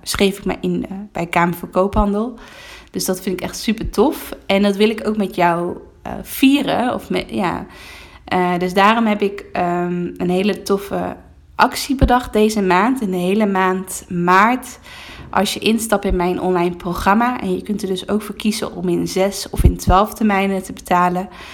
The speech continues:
Ehm, kun je, dan krijg je drie hele toffe, eh, extra cadeautjes van mij erbij. Of cadeautjes, noem het maar cadeau. Het is echt een heel waardevol cadeau. Namelijk het eerste cadeau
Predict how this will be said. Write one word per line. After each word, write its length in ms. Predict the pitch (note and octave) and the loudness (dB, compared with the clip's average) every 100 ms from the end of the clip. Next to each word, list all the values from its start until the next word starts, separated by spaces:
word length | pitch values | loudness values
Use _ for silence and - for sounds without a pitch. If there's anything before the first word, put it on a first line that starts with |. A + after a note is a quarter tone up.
| - - - - | -18 -20 -20 -8
Ehm, 840 | - F3+ F3 F3 F3 F3 F3 F3 - - | 0 2 4 2 2 0 -2 -4 -6 0
kun 140 | G3 | 2
je, 320 | F#3+ F3+ - - | 2 0 -6 -4
dan 140 | F#3+ | -4
krijg 360 | F#3 F#3 F3+ - | 0 0 0 -6
je 180 | F3 | -6
drie 440 | F3+ G#3 A3+ C4 C4 | -2 0 4 2 2
hele 360 | G#3 G3+ A#3+ | 2 2 2
toffe, 500 | A3 G3+ G3+ F#3 F3+ - - | 0 2 4 2 0 -6 -10
eh, 80 | - - - - | -10 -10 -12 -2
extra 480 | - A3 - G#3+ G3+ | 0 0 -2 -2 0
cadeautjes 500 | F3+ F3+ F#3 F#3 - | 0 0 0 -4 -4
van 120 | F3 | -2
mij 240 | E3 - | -2 -2
erbij. 480 | - - - G#3+ C4 - | -4 -2 0 0 -4 -6
Of 180 | - - | -10 -8
cadeautjes, 760 | - D#3+ E3+ F3 F3+ B3+ C#4 A3 | -2 0 2 2 0 -2 -4 -2
noem 160 | F#3+ | -2
het 120 | F#3 | -2
maar 200 | F3 E3 | -2 -4
cadeau. 520 | - E3 D#3 F3 C#4 - - - - - - | -4 -2 0 2 0 -4 -14 -16 -16 -14 -10
Het 100 | F3+ | -6
is 100 | F3+ | -6
echt 140 | E3+ | -2
een 80 | F3 | 0
heel 220 | F3 F#3 | 2 2
waardevol 500 | F3 F3+ E3+ - E3 | 4 4 2 -2 -4
cadeau. 480 | - E3 D#3+ F3 G#3 | -2 -2 0 2 2
Namelijk 340 | F#3 G3+ A3 | 2 2 0
het 180 | G#3 - | -4 -2
eerste 380 | A3+ D4 - A#3+ | -2 -2 -4 -4
cadeau 400 | G3+ F3+ F#3 | -2 0 0